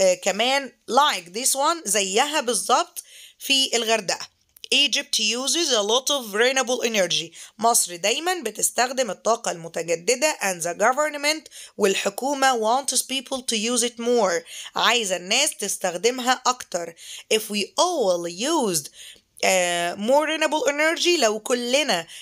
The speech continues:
استخدمنا الطاقة المتجددة دي، it would help us to save our planet. يعني ده هيساعدنا إن احنا نحمي كوكبنا. طبعًا احنا already واخدين الدرس ده قبل كده، فالامتحان ده في غاية السهولة يعني.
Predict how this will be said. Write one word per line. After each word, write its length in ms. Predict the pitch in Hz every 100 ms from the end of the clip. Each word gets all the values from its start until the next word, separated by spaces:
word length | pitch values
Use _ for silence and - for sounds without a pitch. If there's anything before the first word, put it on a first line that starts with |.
| -
استخدمنا 840 | 190 - 220 214 240 302 269 185
الطاقة 320 | 190 - 262 294
المتجددة 680 | 277 277 269 269 294 302
دي، 300 | 311 311 349 -
it 140 | 214
would 360 | 214 233 233 170 - - -
help 380 | 277 285 294 226
us 300 | - 233 254
to 180 | - 208
save 340 | - 233 233 -
our 300 | 208 214 214 -
planet. 380 | 220 208 180 - - - -
يعني 440 | 226 233 240 247 - - -
ده 120 | 214
هيساعدنا 640 | 240 233 214 240 190 233 233
إن 120 | 202
احنا 240 | 220 190
نحمي 340 | 185 226 247 262
كوكبنا. 600 | 285 262 262 170 170 - _ _
طبعًا 240 | 240 254 233
احنا 160 | 226
already 300 | 208 233 269
واخدين 280 | 226 190 240
الدرس 360 | 233 196 226 196
ده 160 | 208
قبل 160 | 214 185
كده، 320 | - 233 240 - - -
فالامتحان 720 | - 190 175 175 - 220 240
ده 80 | 247
في 140 | 233
غاية 300 | 180 220 233
السهولة 440 | - - 190 208 156
يعني. 200 | -